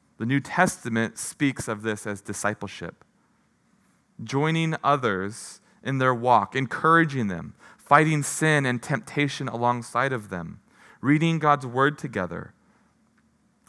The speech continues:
all along pointing them to the promises of God that are clearly seen in Scripture. As, as elders, our hope and prayer for each of you is that you are continually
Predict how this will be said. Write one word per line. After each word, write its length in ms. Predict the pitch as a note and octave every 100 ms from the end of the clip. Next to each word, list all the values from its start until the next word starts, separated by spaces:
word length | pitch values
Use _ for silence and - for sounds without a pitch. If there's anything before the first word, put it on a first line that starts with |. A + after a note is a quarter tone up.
| -
all 360 | D#3 D#3+ F3
along 340 | E3 D#3+ A#2 A#2
pointing 500 | - D3+ F3+ G3 F3+
them 460 | D#3 C#3+ E3+ G3+ - - -
to 120 | D#3+
the 100 | C#3+
promises 680 | - D#3 D3+ D3+ - C#3+ C3
of 100 | B2+
God 440 | B2+ A2+ E2+ - - _ _ _ _ _ -
that 100 | A#2+
are 80 |
clearly 420 | A2+ - C#3+ C#3 C#3
seen 460 | - C#3 A2+ G2
in 160 | F#2+ G#2
Scripture. 600 | - A2+ - - D#2+ D#2+ _ _ _ _ _ _ _ _ _ _ _ _ _ _ _ _ _ _ _ -
As, 380 | - - D3 -
as 180 | C#3 B2+ -
elders, 460 | C#3+ E3 G#2+ F2+
our 140 | A#2+ B2+
hope 360 | C#3+ D3 C#3
and 160 | B2+ A2
prayer 360 | - C#3+ B2
for 180 | G#2 G#2+ B2+
each 260 | E3+ -
of 100 | A2
you 260 | F#2+ E2+ E2 _ - - -
is 140 | A#2+
that 160 | C3+ A2
you 260 | C#3+ F3+
are 140 | D#3 C#3
continually 920 | - C3+ A2+ - D#3+ D#3+ D3 A2+